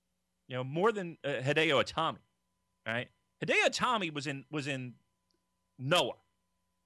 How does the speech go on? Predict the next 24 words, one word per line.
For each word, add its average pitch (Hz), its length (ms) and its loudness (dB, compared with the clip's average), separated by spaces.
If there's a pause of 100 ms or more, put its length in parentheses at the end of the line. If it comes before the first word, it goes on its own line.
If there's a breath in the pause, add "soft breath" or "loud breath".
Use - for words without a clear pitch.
(540)
And 180 120 -2
Noah, 247 440 0 (420)
let's 349 180 -8
be 196 140 -14
truthful, - 500 -8 (920)
it 440 100 -6
wasn't 453 200 2
making 285 220 2
any 180 120 2
money, 160 540 0 (840)
right? 285 260 -4 (480)
You're 415 120 -4 (100)
Kenta. 214 540 -4 (580)
Holy 330 240 -4
shit. - 440 -2 (240)
You're, 330 120 -8
you're, 285 200 -6 (100)
you're, 277 140 -4 (280)
you're 269 100 -10
jumping 247 260 -2
on 214 80 -4
the 202 60 -6
first 208 280 -4
plane. 269 380 -6